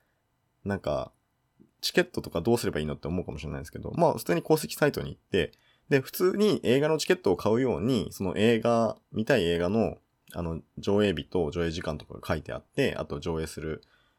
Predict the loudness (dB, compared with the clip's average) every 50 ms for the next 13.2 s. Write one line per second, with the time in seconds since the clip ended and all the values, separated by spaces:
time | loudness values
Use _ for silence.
0 | _ _ -4 -4 -4 -4 -4 -6 -6 -8 -10 -12 -12 -12 -12 _ -2 2 2 4
1 | 4 4 4 4 4 4 2 0 -4 -6 -6 -6 -6 -6 -6 -6 -6 -8 -10 -12
2 | -14 -14 -10 -10 -10 -10 _ _ _ _ _ _ _ _ _ _ _ _ _ _
3 | _ _ _ -20 _ -20 -20 _ _ _ _ -6 2 6 6 6 6 4 2 2
4 | 2 2 2 0 0 -2 -4 -4 -6 -6 -8 -8 -10 -10 -8 -2 0 2 4 6
5 | 6 8 8 6 6 4 0 0 2 0 0 0 2 0 2 2 4 4 4 2
6 | 2 0 _ _ -20 -20 _ -6 2 4 6 6 6 6 4 2 0 -2 -2 -4
7 | -6 -10 -10 -14 -18 -14 -4 -2 0 2 2 2 2 0 -2 _ _ _ _ _
8 | 2 4 6 8 8 8 6 6 4 2 4 4 4 4 4 0 -2 0 -2 -6
9 | -6 -8 _ _ _ _ _ _ _ -14 -14 -14 -14 -10 -8 -6 -6 -6 -6 -10
10 | _ _ _ -6 2 4 6 6 8 6 6 6 6 4 4 4 4 4 2 2
11 | 2 2 2 0 0 0 0 -2 -2 -2 -4 -2 -2 0 0 0 -2 -4 -4 -6
12 | -6 -4 -4 -4 -4 -6 _ _ -6 -4 -2 -2 -2 -2 -4 -4 -8 -8 -6 -10
13 | -6 -4 -4 -6